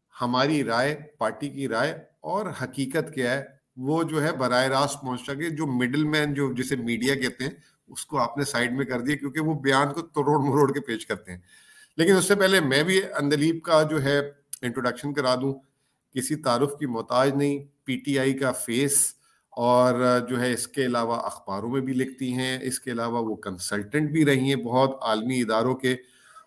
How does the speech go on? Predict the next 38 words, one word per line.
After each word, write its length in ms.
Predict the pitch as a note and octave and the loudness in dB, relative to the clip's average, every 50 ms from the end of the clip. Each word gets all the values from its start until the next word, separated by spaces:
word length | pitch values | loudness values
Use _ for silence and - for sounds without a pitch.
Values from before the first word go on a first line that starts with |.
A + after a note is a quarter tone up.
| _ _ _ _ | _ _ _ _
और 340 | F3+ G#3+ A#3+ A#3+ G3+ F3 D3 | 10 12 12 12 10 6 0
जो 120 | C#3 E3+ | 2 4
है 220 | D3+ C#3+ D3 D3+ D3+ | 6 8 8 6 6
जिसे 260 | C3 C#3 C3+ D3 C#3 | 4 2 2 2 2
कहते 300 | C3 C#3 B2 C3+ C#3+ C3+ | 2 0 -2 0 0 0
हैं 180 | C3+ C3+ C3 | 0 0 0
कि 360 | C3+ C#3+ D3 C#3+ C#3+ C#3+ D3 D#3 | 0 0 0 0 0 0 0 0
एक 180 | D3+ D3+ - | 0 -2 -6
social 460 | - - - E3+ F3+ D#3+ - G3 G3+ G#3 - | -8 -4 0 0 0 4 4 2 2 4 0
activist 500 | D#3 D#3 - - G#3 G3 G#3+ G3+ G#3 - | 0 0 4 4 4 6 6 4 4 2
भी 80 | F#3+ F3 | -2 -2
कभी 240 | - E3 D3+ D3+ | 0 2 2 2
कभार 300 | D3+ D3+ D3+ C#3+ C#3+ C#3+ | 2 2 2 4 4 4
मैं 100 | C#3 C#3+ | 2 0
इनको 160 | C#3+ C3 C3 C3 | -2 -2 -2 -2
कहता 260 | A#2 B2+ B2 - C#3 | -4 -4 -4 -2 -4
हूँ 100 | C#3+ C3 | -2 0
कि 60 | C3+ | 2
आप 300 | C3 B2 B2 A#2+ B2 A#2+ B2 | 2 2 2 0 -6 -8 -2
मुझे 140 | B2+ C3 C3 | -2 0 0
लग-, 340 | A#2 A#2 A#2 - - A#2+ | 0 -2 -4 -4 -14 -10
लगती 380 | A#2+ A2+ B2 - - - C#3 C3 | -4 -4 -4 -6 -6 -8 -6 -4
हैं, 300 | C3 C3 B2+ C3 B2+ B2+ | -2 0 0 0 -2 -6
क्योंकि 300 | - _ B2 - C3+ C3 | -10 _ -16 -6 -4 -4
जितने 360 | B2 A#2+ A#2+ - _ C#3 C#3+ | -4 -4 -10 -10 _ -2 -2
issues 240 | C3+ C3+ - E3+ D3+ | -2 0 0 0 0
होते 220 | C#3 C3 C3+ - | 0 0 0 -4
हैं 80 | D#3 D3+ | -6 -2
मैंने 180 | C#3+ D3 D3+ D#3 | -2 0 0 0
हमेशा 420 | C#3 C3 B2+ C3 C#3 C3+ - D#3+ | 0 0 0 0 0 0 0 -2
इनको 400 | D#3 C3+ - - D3 D3+ D3 D3 - _ _ _ _ _ _ _ _ _ _ _ _ _ _ _ _ _ _ _ _ _ - _ _ _ _ _ _ _ _ _ _ _ _ _ _ _ _ _ _ _ _ _ _ _ _ _ _ _ _ _ _ _ _ _ | -2 -2 -4 -4 -4 -4 -4 -6 -10 _ _ _ _ _ _ _ _ _ _ _ _ _ _ _ _ _ _ _ _ _ -20 _ _ _ _ _ _ _ _ _ _ _ _ _ _ _ _ _ _ _ _ _ _ _ _ _ _ _ _ _ _ _ _ _
सड़क 540 | - - - - - - E3 F3+ F#3 F3+ F3+ - | -6 -4 -2 -2 0 0 2 2 2 0 0 -4
में 100 | D#3+ C#3 | -2 0
देखा 240 | C3 C3 B2+ - | 0 0 2 2
है 140 | D3 D3+ C#3+ | 4 4 4
और 120 | C#3 C3+ C3+ | 4 2 2
ये 80 | D3 | 0
कोई 220 | C3+ - D#3+ D3+ | -2 -2 -2 -4